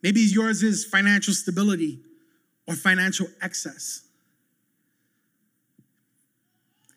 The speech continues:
And that could look like so many different ways. Maybe it's the car that you wanna drive.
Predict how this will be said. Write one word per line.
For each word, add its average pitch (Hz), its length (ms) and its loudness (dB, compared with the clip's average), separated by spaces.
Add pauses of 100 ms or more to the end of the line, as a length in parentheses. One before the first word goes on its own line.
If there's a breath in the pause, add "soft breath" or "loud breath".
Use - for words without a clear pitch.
(140)
And 185 120 2
that 208 80 4
could 240 120 2
look 220 140 0
like 196 180 -2
so 220 200 0
many 208 180 4
different 190 320 -2
ways. 156 540 -2 (880)
Maybe 180 140 0
it's 170 120 -4
the 170 80 -8
car 185 380 -4
that 175 120 -4
you 170 120 0
wanna 165 180 0
drive. 147 580 -4